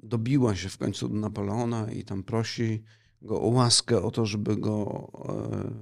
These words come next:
no, ułaskawił, żeby ocalił. A Napoleon mówi: „Ale on nie zasłużył na to”. A on mówi: „Właśnie dlatego nie proszę o sprawiedliwość, proszę o łaskę”. I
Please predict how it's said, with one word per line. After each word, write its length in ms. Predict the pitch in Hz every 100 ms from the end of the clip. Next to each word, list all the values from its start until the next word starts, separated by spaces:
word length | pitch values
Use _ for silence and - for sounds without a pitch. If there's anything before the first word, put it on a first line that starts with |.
| 95 101
no, 220 | 113 123
ułaskawił, 560 | 110 - 98 139 147 120
żeby 220 | 104 104
ocalił. 520 | 101 - 147 127 110 110 - _ _ _
A 100 | -
Napoleon 460 | 113 113 123 117 123
mówi: 240 | 127 127
„Ale 180 | 127 143
on 160 | 143 160
nie 140 | 160
zasłużył 580 | 160 226 226 220 190 127
na 160 | 98
to”. 180 | 85 76 - _ _ _ _ _ _
A 80 | -
on 40 | 107
mówi: 120 | 104 - _
„Właśnie 320 | - 117 131
dlatego 400 | 113 120 131 135
nie 140 | 135 131
proszę 340 | 156 160 139
o 60 | 123
sprawiedliwość, 840 | - 127 139 151 107 85 - - _ _ _ _ _
proszę 260 | 104 110
o 40 | 147
łaskę”. 500 | 156 143 - - - - _ _ _ _ _ _
I 200 | 117 123